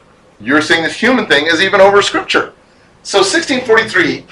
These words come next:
an inner voice compels him to go out and, and rethink all of this, and he talks to all these different theologians. He debates all sorts of different things. Within four years, he's, he's wandering the countryside preaching that man should, quote, "tremble at the word of the Lord," unquote.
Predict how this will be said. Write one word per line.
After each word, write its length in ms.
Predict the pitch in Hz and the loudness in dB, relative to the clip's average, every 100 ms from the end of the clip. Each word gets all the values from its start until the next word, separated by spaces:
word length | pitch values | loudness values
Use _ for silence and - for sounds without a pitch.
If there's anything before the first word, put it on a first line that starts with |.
| - | -12
an 120 | - | -2
inner 220 | 240 269 - | 4 6 6
voice 300 | 226 185 - | 4 4 0
compels 420 | 139 - 185 185 | -6 0 0 0
him 120 | 165 | -4
to 260 | - 147 139 | -2 -2 -2
go 220 | 185 190 | 0 2
out 160 | 185 - | 2 -2
and, 160 | 131 - - _ | -14 -18 -20 _
and 180 | 127 123 | -6 -2
rethink 460 | 175 185 180 175 147 | -2 2 2 4 6
all 240 | 131 123 | 6 4
of 60 | 113 | -2
this, 280 | 98 - | -6 -8
and 140 | 131 135 | -12 -12
he 60 | - - - | -16 -20 -10
talks 280 | - 214 214 | -4 -2 2
to 60 | 190 | 4
all 80 | |
these 80 | 180 | 4
different 240 | 165 160 151 | 2 -2 -4
theologians. 540 | 143 143 143 127 110 | 0 2 2 -2 -12
He 80 | 117 | -8
debates 320 | - 175 175 | 2 2 4
all 80 | 160 | 0
sorts 220 | 160 151 | -2 -6
of 60 | 143 | -8
different 200 | 143 143 | -4 -2
things. 320 | 139 131 - - - _ | 0 -2 -12 -20 -20 _
Within 220 | - 196 202 | -4 -2 0
four 220 | 214 214 | 6 6
years, 380 | 214 214 208 190 | 8 6 6 2
he's, 320 | 180 - - _ | -4 -6 -16 _
he's 160 | - 214 | -10 2
wandering 360 | 185 208 208 208 | 6 6 6 4
the 80 | |
countryside 600 | 180 185 180 - 139 123 - | 4 0 0 2 2 2 -2
preaching 560 | - 202 - 170 165 - - - _ _ _ _ | -2 0 0 -2 -4 -14 -20 -20 _ _ _ _
that 200 | 170 165 | -2 2
man 320 | 180 214 226 | 4 6 6
should, 220 | 220 180 - | 4 0 2
quote, 300 | 170 170 - | 0 0 -4
"tremble 600 | - 240 262 254 254 233 | 2 4 4 2 4 4
at 120 | - | 4
the 80 | 160 | -2
word 420 | 160 214 226 214 | -2 2 4 4
of 120 | 196 | 4
the 80 | 170 | 2
Lord," 340 | 160 147 117 | 4 2 2
unquote. 460 | 98 - - 90 | -2 -8 -10 -12